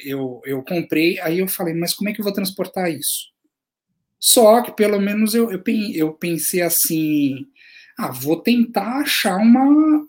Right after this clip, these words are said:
uma saída." Achei um saco de lixo. Aí peguei, botei no saco de lixo, com medo danado, porque eu não dirigia na época, não tinha carro. É, até tentava dirigir, mas, mas não tinha o carro.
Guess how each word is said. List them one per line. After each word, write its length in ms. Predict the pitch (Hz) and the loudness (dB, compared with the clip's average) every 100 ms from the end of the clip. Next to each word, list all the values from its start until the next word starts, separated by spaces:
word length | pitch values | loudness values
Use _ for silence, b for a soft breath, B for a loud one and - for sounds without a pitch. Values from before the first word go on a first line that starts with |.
| - | -2
uma 160 | 190 | 0
saída." 540 | 202 285 285 - - - _ _ _ _ _ _ - | 2 0 -2 -2 -6 -14 _ _ _ _ _ _ -4
Achei 320 | 190 - 233 | 0 2 2
um 80 | 214 | 2
saco 320 | - 202 226 | -2 -4 -2
de 120 | 214 | 2
lixo. 440 | 226 190 185 - - _ _ _ _ _ | 4 2 0 -6 -10 _ _ _ _ _
Aí 160 | 170 170 | -4 -2
peguei, 600 | 214 175 170 175 247 - | -2 -2 -2 -2 -4 -4
botei 360 | 160 160 214 | -4 -2 0
no 80 | 226 | 0
saco 280 | 226 190 190 | 0 -2 -2
de 120 | 185 | -4
lixo, 480 | 180 165 185 185 - - | -4 -4 -4 -6 -10 2
com 140 | 269 269 | 6 8
medo 340 | 233 214 214 | 8 6 2
danado, 380 | 214 202 214 233 | 0 2 2 0
porque 120 | - | 0
eu 60 | 185 | 0
não 100 | 170 | 0
dirigia 460 | 170 165 143 160 | -2 -2 -2 0
na 140 | 156 147 | 2 2
época, 340 | 190 - - | 0 -4 -10
não 100 | 156 | -6
tinha 160 | 139 143 | -6 -6
carro. 320 | - 220 - _ B B B B B B B | -6 -6 -10 _ B B B B B B B
É, 460 | 156 160 160 160 170 | 4 6 4 4 2
até 220 | 196 427 | 2 2
tentava 460 | 466 480 285 233 202 | 2 2 4 4 2
dirigir, 400 | 202 175 175 254 | 2 0 2 2
mas, 420 | 254 247 233 226 | 4 2 0 -2
mas 160 | 190 220 | 0 2
não 100 | 220 | 4
tinha 140 | 262 | 2
o 40 | |
carro. 260 | - - | -2 -6